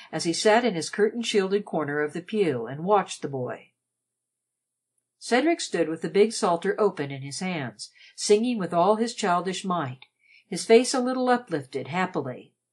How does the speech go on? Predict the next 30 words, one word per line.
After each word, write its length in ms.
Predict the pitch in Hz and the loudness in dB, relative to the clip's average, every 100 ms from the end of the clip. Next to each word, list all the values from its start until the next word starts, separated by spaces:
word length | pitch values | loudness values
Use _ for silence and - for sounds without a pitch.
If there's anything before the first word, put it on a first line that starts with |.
| _ _ _ - - | _ _ _ -20 -8
And 160 | 196 | 4
as 220 | 208 240 | 4 6
he 100 | 320 | 4
sang, 520 | 294 - 151 120 139 190 _ - - | 2 0 -2 -4 -8 -12 _ -20 -4
a 80 | 156 | -2
long 460 | 165 190 247 294 | 2 4 4 2
ray 200 | 208 170 | 0 0
of 100 | 190 | -2
sunshine 580 | - 226 208 - 156 131 | -2 -2 -2 -4 -6 -6
crept 320 | 131 147 135 | -6 -6 -6
in 340 | 151 131 120 131 _ - | -6 -6 -10 -16 _ -16
and, 400 | 151 147 151 202 226 _ | -8 -6 -4 -6 -10 _
slanting 480 | - - 214 214 208 | -12 2 4 4 -2
through 200 | 196 180 | -2 0
a 40 | 165 | 2
golden 380 | 185 190 180 | 2 0 -2
pane 300 | 156 190 190 | -4 -4 -2
of 140 | 175 156 | -4 -6
a 40 | |
stained 360 | 147 - 170 156 | -8 -6 -6 -4
glass 260 | 143 135 | -4 -4
window, 500 | 202 226 170 120 - - _ _ _ | -4 -4 -4 -8 -12 -18 _ _ _
brightened 380 | - 165 208 240 | 2 2 4 0
the 100 | 240 | -2
falling 400 | 233 185 180 202 | 2 2 2 -2
hair 240 | 180 151 143 | -4 -2 -2
about 280 | 151 151 147 | -2 -4 -4
his 160 | 156 | -6
young 220 | 160 151 | -6 -8
head. 340 | 147 170 135 | -8 -8 -8